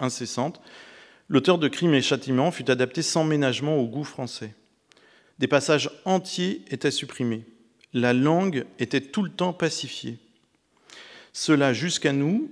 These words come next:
puisque j'ai lu une première fois Les Possédés, dans la seule traduction disponible autour de dix-neuf cent quatre-vingt-dix, celle qu'éditait Folio, où, par exemple, la confrontation entre Kirillov et le narrateur se conclut par une dernière question embarrassée du, du narrateur. «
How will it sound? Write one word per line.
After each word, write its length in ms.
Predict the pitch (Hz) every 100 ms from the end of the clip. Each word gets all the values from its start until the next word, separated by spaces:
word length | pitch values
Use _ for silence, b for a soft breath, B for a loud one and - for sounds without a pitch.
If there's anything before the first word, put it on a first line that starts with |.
| -
puisque 320 | 147 - 160
j'ai 160 | 127 143
lu 240 | 160 160
une 140 | 139 123
première 340 | - 143 123
fois 220 | - 165
Les 120 | 175 127
Possédés, 580 | 151 - 127 113 143
dans 160 | 202 120
la 100 | 117
seule 300 | - 196 185
traduction 480 | - 147 143 - 147
disponible 560 | 127 - 139 139 135
autour 200 | 110 139
de 120 | 117 113
dix-neuf 340 | 110 120 113
cent 140 | 139
quatre-vingt-dix, 800 | 120 - 110 104 101 156 - - B B B B B
celle 300 | - 151 127
qu'éditait 420 | 156 151 170 151
Folio, 560 | - - 123 113 117 208 - _ B B B B B _
où, 180 | 180 180
par 240 | 185 117
exemple, 440 | 110 107 135 208 - -
la 140 | 127
confrontation 640 | - 160 - 160 156 - 156
entre 180 | - 131
Kirillov 520 | - 147 143 143 143
et 60 | 113
le 80 |
narrateur 560 | 110 113 113 120 135 185
se 160 | - 135
conclut 420 | 156 135 170 190
par 160 | 135
une 140 | 127 120
dernière 360 | 147 170 190
question 380 | - 143 - 175
embarrassée 420 | 131 123 123 147
du, 140 | 156 127
du 320 | - - 120
narrateur. « 520 | 131 123 117 104 101